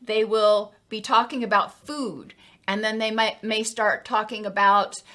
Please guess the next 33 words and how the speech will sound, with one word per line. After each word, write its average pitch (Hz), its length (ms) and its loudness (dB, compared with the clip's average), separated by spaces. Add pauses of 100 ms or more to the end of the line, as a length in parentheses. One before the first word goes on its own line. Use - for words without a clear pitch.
(240)
uh, 131 240 -8
weight, - 600 -2 (100)
and 208 120 -4
then 214 140 -4
they 214 120 -4
start 214 360 -2
talking 214 480 2
about 196 680 4 (340)
inflation. 202 800 -4 (280)
And 202 240 -2
all 370 300 8
of 294 100 -4
these 320 400 -6
are 240 280 6
tangentially 262 960 -8
related, 208 640 -4 (640)
but 220 200 2
they 240 120 -2
have 214 200 -6
difficulty 262 520 -8
staying 233 720 -6
on 185 260 -10
one 196 220 -8
topic. - 540 -12 (1500)
Now, 247 160 2
in 277 140 2
extreme 330 480 -6
cases, 330 560 -8
you 262 100 -4
may 254 180 -2
see 262 460 -6
word 226 400 -2
salad, 214 600 -2